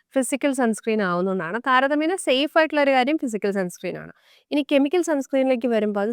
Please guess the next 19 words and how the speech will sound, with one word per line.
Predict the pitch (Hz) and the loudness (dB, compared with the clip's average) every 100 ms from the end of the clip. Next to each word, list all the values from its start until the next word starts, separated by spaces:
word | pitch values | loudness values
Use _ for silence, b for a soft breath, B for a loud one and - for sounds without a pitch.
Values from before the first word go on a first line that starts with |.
| - | -4
സ്കിന്നിന് | 226 214 214 | -4 -2 -2
അകത്തേക്ക് | 196 190 190 208 - | -4 -6 -4 -4 -4
തന്നെ | 160 180 | -4 -2
അത് | 220 | -2
ബ്ലെൻഡ് | 185 185 185 214 226 | 0 0 2 2 2
ആയി | 175 | 2
പോവും. | 190 - 143 B B B - | -2 -4 -10 B B B -2
അത് | 247 | 0
നമുക്ക് | 254 - 269 | 0 0 2
കണ്ടു | 240 233 269 | 4 4 4
കഴിഞ്ഞാൽ | 233 240 | 4 4
മനസ്സിലാവില്ല. | 247 175 - 190 156 - | 2 0 -4 -6 -6 -8
പിന്നെ | 190 262 285 370 _ | -6 -4 -4 -6 _
ടിന്റഡ് | 285 320 302 | 0 0 2
സൺസ്ക്രീൻസ് | 294 277 285 285 - | 0 0 -2 -2 -2
യൂസ് | 240 233 | -2 0
ചെയ്യുമ്പോ | 247 233 226 | 0 0 0
ഈ | 214 202 | -2 -2
പറഞ്ഞത്, | 190 190 190 | -6 -4 -4